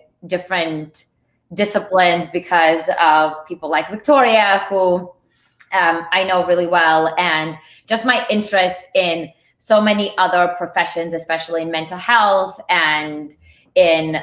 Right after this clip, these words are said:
occupational therapy. So I take all of these little pieces, and they're all ingredients, and then I mix them up,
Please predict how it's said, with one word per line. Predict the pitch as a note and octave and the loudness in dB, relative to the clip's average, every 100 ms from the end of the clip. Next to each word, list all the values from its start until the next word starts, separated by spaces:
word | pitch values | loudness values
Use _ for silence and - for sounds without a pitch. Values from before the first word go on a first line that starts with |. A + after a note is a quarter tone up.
| - | -4
occupational | F3 F3 G3 A#3+ A3+ G#3+ G3 | -6 -4 0 0 0 -6 -2
therapy. | G3 F#3 F3+ F3+ F3 E3 D#3+ - _ | 2 4 4 2 -2 -2 -6 -20 _
So | F#3+ | 0
I | F#3+ F#3+ | 0 -2
take | A3 A3+ A#3+ - - _ _ - | -4 0 0 -4 -18 _ _ 0
all | G3+ G#3+ | 2 2
of | A3 | 0
these | G#3 F#3 | -4 -4
little | F#3+ F#3 F3+ | -2 0 0
pieces, | D4 E4 D#4+ G3+ E3+ E3+ E3+ - | 4 4 4 4 4 4 -2 -2
and | F3 E3 E3 E3+ E3 D#3 - | 0 2 0 -4 -8 -12 -2
they're | F3+ F3 E3+ D#3 - - | 2 4 4 2 -2 -2
all | F#3+ F#3+ F3 F3 F3 | 4 6 6 4 0
ingredients, | F#3 F3 B3 C#4 G3 D#3+ E3 F3 | -4 -2 0 0 2 0 0 -4
and | - F#3 | -8 -6
then | F3 | -4
I | F3 | -4
mix | G3 G#3 - | -4 -6 -8
them | F3+ | -4
up, | F3+ D#3 G3+ | 0 2 0